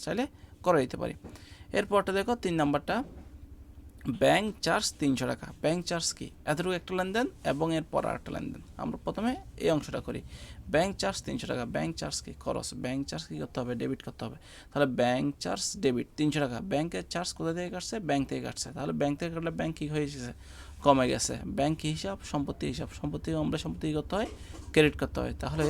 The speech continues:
জাবেদাটা দাঁড়াচ্ছে ব্যাংক চার্জ ডেবিট, ব্যাংক হিসাব ক্রেডিট। দেখো এখানে করছে কিনা, ব্যাংক চার্জ ডেবিট, ব্যাংক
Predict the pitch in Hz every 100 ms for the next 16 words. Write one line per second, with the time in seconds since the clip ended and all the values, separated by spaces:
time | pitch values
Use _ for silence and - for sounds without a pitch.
0 | 165 147 131 131 135 156 147 135 - 180
1 | 139 131 135 143 143 - 139 135 135 -
2 | 139 131 135 226 - - - - - -
3 | 95 120 123 139 214 277 - - - -
4 | 151 127 - - - - - - - 139
5 | 139 135 135 135 135 - 151 190 - -
6 | - - - 120 120 127 - 135 123 -
7 | 127 147 233 - - 123